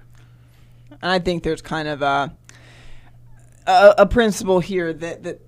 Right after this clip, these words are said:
some of these things, like having a nice meal, I mean, that's a good thing to offer people, but that shouldn't be holding you back from doing hospitality. I mean, another one of these things would be, like, having, getting your house really clean.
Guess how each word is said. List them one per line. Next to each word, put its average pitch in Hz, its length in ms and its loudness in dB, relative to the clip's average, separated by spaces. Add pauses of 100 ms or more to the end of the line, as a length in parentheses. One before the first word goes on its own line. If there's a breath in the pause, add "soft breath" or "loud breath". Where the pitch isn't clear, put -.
some 190 200 -8
of 180 60 -10
these 165 180 -4
things, 151 320 -16
like 143 100 -12
having 160 280 -10
a 151 60 -14
nice 151 320 -14
meal, 127 360 -14 (120)
I 165 40 -16
mean, 170 100 -12
that's 185 200 -10
a 175 60 -10
good 170 280 -8
thing 165 200 -12
to - 100 -12
offer 143 260 -6
people, 127 260 -18
but - 80 -20
that 185 160 -6
shouldn't 196 400 -12
be 170 200 -12
holding 165 440 -10
you 160 120 -10
back 147 360 -8 (120)
from 151 180 -18
doing 143 200 -10
hospitality. - 760 -16 (160)
I - 40 -18
mean, 175 100 -8
another 175 300 -2
one 170 140 -8
of 165 60 -8
these 156 180 -10
things 156 280 -10
would 143 80 -14
be, 139 100 -10
like, 139 160 -8
having, 156 520 -6 (160 soft breath)
getting 170 180 -8
your 165 120 -10
house 151 280 -10
really 135 200 -16
clean. - 300 -20